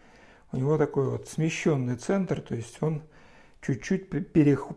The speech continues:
перекрывает радиаторы на материнской плате, которые здесь тоже уже прикрыты. Всё, ставим. А нет, знаете, как матёрый параноик, я ещё чуть-чуть пасты добавлю. Совсем чуть-чуть. Я уже примеривал, в принципе,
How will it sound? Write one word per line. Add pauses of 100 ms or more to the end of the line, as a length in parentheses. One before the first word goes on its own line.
перекрывает
радиаторы
на
материнской
плате,
которые
здесь (520)
тоже
уже (160)
прикрыты. (800)
Всё, (200)
ставим.
А
нет,
знаете, (1120)
как
матёрый
параноик, (560)
я
ещё
чуть-чуть
пасты
добавлю.
Совсем
чуть-чуть.
Я
уже
примеривал,
в
принципе,